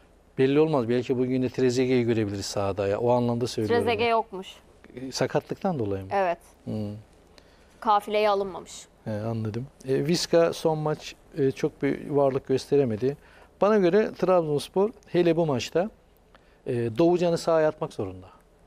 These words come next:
Speaker 1: Doğucan'a bir yer bulmak zorunda Trabzonspor. E, yoksa Ankara Gücü çok diri bir takım. O şeyde, forvette, e,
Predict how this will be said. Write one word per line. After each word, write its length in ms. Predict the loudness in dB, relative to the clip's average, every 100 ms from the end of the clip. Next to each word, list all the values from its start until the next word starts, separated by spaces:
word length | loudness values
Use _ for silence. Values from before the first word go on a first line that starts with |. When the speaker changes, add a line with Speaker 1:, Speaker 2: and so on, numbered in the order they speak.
| _ _ 2
Speaker 1:
Doğucan'a 420 | 4 4 2 2
bir 60 | 4
yer 200 | 4 4
bulmak 280 | 2 0
zorunda 300 | -4 -6 -6
Trabzonspor. 680 | -8 -4 -4 -6 -10 -4 -4 -6 -18 -20 -20 -20 _ -4
E, 60 |
yoksa 360 | 0 0 2 0
Ankara 360 | 0 -2 0 0
Gücü 200 | 0 -4
çok 260 | -6 -4
diri 180 | -4 -4
bir 40 |
takım. 340 | -4 -8 -8 -12 _ _ _ _ -20 -20 -6
O 240 | 0 0 0
şeyde, 460 | -2 0 2 2 -2 -8
forvette, 640 | -4 0 2 2 2 0 0 -8 -20 _ -20 -20 _
e, 60 | -8